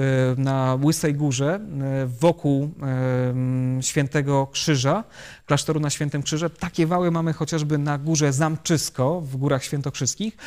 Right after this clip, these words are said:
czy w końcu w Górze Grodowej w Tumlinie. Mm, e, t-, jest ich kilka. To jest w końcu, drodzy państwo, e, a góra,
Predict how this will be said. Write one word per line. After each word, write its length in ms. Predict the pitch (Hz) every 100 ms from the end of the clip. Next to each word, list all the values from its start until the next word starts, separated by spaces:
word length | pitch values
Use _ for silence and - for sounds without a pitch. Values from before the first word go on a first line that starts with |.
| - -
czy 100 | -
w 40 | 131
końcu 340 | 160 - 151
w 100 | 139
Górze 280 | 143 147 143
Grodowej 420 | 143 139 143 151
w 60 | -
Tumlinie. 500 | 175 190 175 165 165 - - - -
Mm, 600 | 143 139 135 139 135 135
e, 200 | 135 135
t-, 440 | 131 - - 147 143 -
jest 280 | 160 170 -
ich 140 | -
kilka. 420 | - 220 196 123
To 60 | 120
jest 160 | 135 -
w 20 |
końcu, 320 | 160 151 151
drodzy 280 | 147 147 151
państwo, 560 | 156 156 - 160 147 151
e, 480 | 151 143 143 139 135 135 - _ _ _ _ -
a 240 | 139 131
góra, 480 | 120 151 151 143